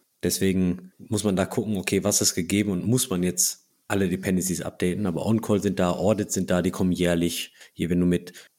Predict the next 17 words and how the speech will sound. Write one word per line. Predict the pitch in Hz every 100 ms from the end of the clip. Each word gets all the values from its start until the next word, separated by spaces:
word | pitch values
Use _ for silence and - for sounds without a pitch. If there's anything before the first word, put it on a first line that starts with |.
| -
Kreditkartendaten | 101 101 95 101 98 98 92 92
arbeitest, | 87 87 85 78
P | 95
C | - 90
I |
D | 82 85
S | -
S, | 92 95 - - - _ _
hipaa | - 101 113 104 92 92
Compliance, | - 90 - 90 87 90 87 -
wenn | 87
du | 85
mit | 82
Gesundheitsdaten | 82 95 90 82 82 - 76
arbeitest | 80 82 - -
und | 139
ähnliches. | - 80 - -